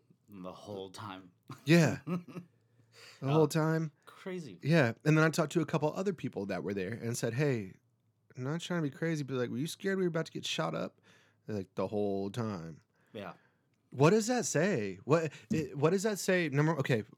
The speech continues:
Speaker 2: what does that say about us? 'Cause that's obviously irrational. That it's not happening at a level to where I, I think I need to be afraid of that. Or is it?
Speaker 1: Is it? I don't know.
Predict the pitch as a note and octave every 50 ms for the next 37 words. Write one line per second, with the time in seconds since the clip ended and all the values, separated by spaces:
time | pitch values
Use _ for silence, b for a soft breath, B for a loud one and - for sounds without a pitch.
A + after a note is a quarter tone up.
0 | _ _ _ - A2+ A#2 C#3 E3 G3 G3+ - - F#3+ D3+ C#3 G2 A#2 C3+ B2 A2
1 | A#2+ B2 - - - _ _ - - D3 B2 D3 - D3 E3+ E3+ - F3+ E3 D#3
2 | D3+ C3+ B2 - C3 A#2 G#2+ G#2 G2 F2 F2 - - F2+ - - - _ _ _
3 | _ B B B B B B B B - D3+ C#3+ C#3 - - D3+ C#3 - - D3
4 | D#3 E3 E3 E3 E3+ - C#3 D3+ D#3 C#3+ C#3 - C3+ B2+ B2+ B2+ C3 - B2+ B2+
5 | B2 A#2 A2+ A2+ A#2+ B2 A2+ G#2 A2 G#2+ - - G#2+ G#2+ G#2+ G#2 G2+ G2+ - -
6 | A#2 A#2 A2 G2 A2+ - - C#3 A2+ B2 A#2 A2 G#2+ G2+ G2+ G2+ G2 F#2 - -
7 | - A2 A#2 A2+ G2 E2+ E2 E2 - C2 C2+ - - _ _ - C3+ C#3+ F3+ G#3+
8 | B3 B3+ - - A2+ G#2 - _ - G#2 B2 D3 E3 F#3+ F#3+ D#3 A2 G#2+ A#2 C3
9 | D3+ G3 A#3 F#3+